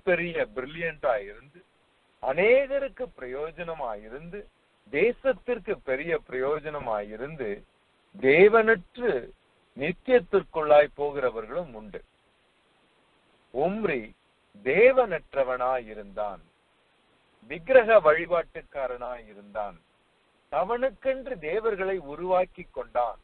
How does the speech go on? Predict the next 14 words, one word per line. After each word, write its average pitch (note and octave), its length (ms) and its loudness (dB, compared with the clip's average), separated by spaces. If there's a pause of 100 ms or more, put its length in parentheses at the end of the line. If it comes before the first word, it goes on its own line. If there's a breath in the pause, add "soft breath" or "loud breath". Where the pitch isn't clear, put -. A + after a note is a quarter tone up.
(140)
அவன் A2+ 280 -8
வந்து F3 320 -12 (1120)
தான் A#2+ 220 0 (680)
மற்ற A2 220 -12 (100)
எல்லா E3 380 2
ராஜாக்களும் G#3 760 2
செய்யற E3 240 -4 (100)
மாதிரி E3+ 360 -4
பாவத்தை D3 600 -4
செய்தது A#2+ 460 -14
மட்டுமில்லாமல், G#2 880 -8 (2000)
ஆகாப் A#3 540 8
தன்னுடைய B2 380 0 (120)
குமாரனுக்கு F#3+ 880 0